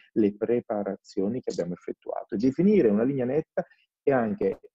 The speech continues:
importante per me per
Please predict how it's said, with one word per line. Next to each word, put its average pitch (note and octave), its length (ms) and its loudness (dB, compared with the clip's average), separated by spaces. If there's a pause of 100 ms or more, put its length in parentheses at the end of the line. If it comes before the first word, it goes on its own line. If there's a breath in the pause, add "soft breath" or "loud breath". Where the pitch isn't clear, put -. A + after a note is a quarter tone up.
importante G#2 1080 -6
per A#2+ 260 -4
me F3+ 600 -2 (760)
per C3 480 0